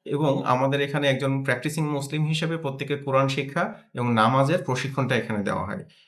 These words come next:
আসলে সফলতা তো একদিনে আসে না, সফলতাটা, আহ, ধাপে ধাপে দীর্ঘ পরিশ্রমের পরে আসে। তো আমাদের জায়গা থেকে আমাদের প্রচেষ্টাটা শতভাগ,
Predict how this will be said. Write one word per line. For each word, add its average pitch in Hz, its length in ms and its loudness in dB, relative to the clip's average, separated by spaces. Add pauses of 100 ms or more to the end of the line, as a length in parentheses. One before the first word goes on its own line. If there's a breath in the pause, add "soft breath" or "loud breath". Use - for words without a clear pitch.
(200)
আসলে 156 200 -6
সফলতা 151 500 0
তো 160 120 -4
একদিনে 131 400 0
আসে 139 200 0
না, 127 140 0
সফলতাটা, 131 760 -2 (100)
আহ, 123 340 -6
ধাপে 117 260 -4
ধাপে 127 340 -2
দীর্ঘ 117 300 -2 (140)
পরিশ্রমের 123 520 -2
পরে 110 280 0
আসে। 123 220 -4 (440 soft breath)
তো - 80 -8
আমাদের 165 380 2
জায়গা 185 280 2
থেকে 185 220 -2
আমাদের 165 440 0
প্রচেষ্টাটা 160 600 0
শতভাগ, 127 480 -2